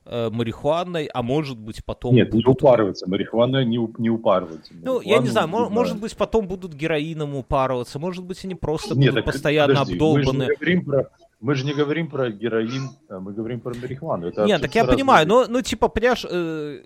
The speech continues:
Speaker 1: условно, э, понятно, что делать с алкоголем. То есть ты не можешь сесть за руль пьяный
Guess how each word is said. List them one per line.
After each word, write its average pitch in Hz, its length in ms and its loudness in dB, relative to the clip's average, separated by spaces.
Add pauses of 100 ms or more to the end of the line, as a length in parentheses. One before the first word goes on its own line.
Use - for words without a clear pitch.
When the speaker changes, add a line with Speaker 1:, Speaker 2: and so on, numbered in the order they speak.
Speaker 1:
условно, 156 540 0
э, 143 280 -10
понятно, 220 440 -2
что - 200 -8
делать 180 320 0
с - 100 -10
алкоголем. 123 520 -2
То - 100 -14
есть - 120 -14
ты 226 80 -6
не 226 100 -6
можешь 151 360 -4
сесть 127 260 -6
за 120 80 -2
руль 131 180 -4
пьяный 214 460 -4